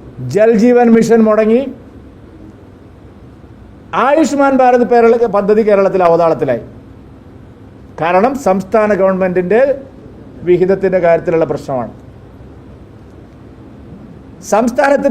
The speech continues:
തദ്ദേശ സ്ഥാപനങ്ങൾക്കുള്ള വിഹിതം സമ്പൂർണ്ണമായിട്ട് മുടങ്ങി. ഇവിടെ കുറേ എം പിമാരുണ്ട് കോൺഗ്രസിൻ്റെ. ഇവർ ഏത് ജാതിക്കാരാണ്, ഏത് ലോകത്താണ് ഇവരുള്ളത്?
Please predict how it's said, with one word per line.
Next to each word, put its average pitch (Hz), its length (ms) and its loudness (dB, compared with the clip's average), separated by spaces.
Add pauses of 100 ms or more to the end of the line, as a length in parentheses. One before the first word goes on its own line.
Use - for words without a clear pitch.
തദ്ദേശ 254 320 2 (120)
സ്ഥാപനങ്ങൾക്കുള്ള 247 840 2 (120)
വിഹിതം 233 360 2 (100)
സമ്പൂർണ്ണമായിട്ട് 277 720 2
മുടങ്ങി. 240 260 2 (1300)
ഇവിടെ 285 220 0 (100)
കുറേ 240 180 4 (400)
എം 190 160 -2
പിമാരുണ്ട് 196 420 0 (120)
കോൺഗ്രസിൻ്റെ. 175 520 -2 (1300)
ഇവർ 294 140 -4 (240)
ഏത് 311 240 2 (160)
ജാതിക്കാരാണ്, 247 640 2 (160)
ഏത് 262 180 2 (120)
ലോകത്താണ് 254 500 2
ഇവരുള്ളത്? 196 380 2